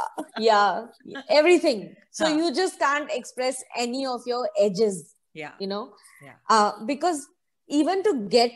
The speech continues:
Speaker 1: to balance, like, you have to know your edges to get to balance.
Speaker 2: Correct.
Speaker 1: It's not something that, you know, this whole thing of, like, a regulated emotional experience,
Speaker 2: Hmm.
Speaker 1: it can't come from not knowing where are the limits, you know?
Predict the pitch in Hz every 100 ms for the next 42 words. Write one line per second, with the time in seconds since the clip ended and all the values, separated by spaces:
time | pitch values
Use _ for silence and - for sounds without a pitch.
0 | - 330 220 190 190 254 269 220 - 233
1 | 254 254 269 254 - 320 254 262 302 254
2 | 196 190 254 262 277 226 208 254 202 165
3 | 180 208 175 - - 160 160 175 - 262
4 | 233 - 262 277 277 269 247 254 269 254
5 | 240 - _ _ _ _ 285 320 302 285
6 | 285 285 294 285 262 254 240 277 262 202
7 | 180 220 247 233 220 247 240 240 214 214
8 | - 220 226 214 - 190 190 190 185 -
9 | - 190 185 320 320 - 311 330 311 294
10 | 269 262 294 285 247 247 247 220 214 220
11 | 226 226 214 _ _ _ 196 202 208 208
12 | 226 196 185 185 180 - - - - -
13 | 185 190 240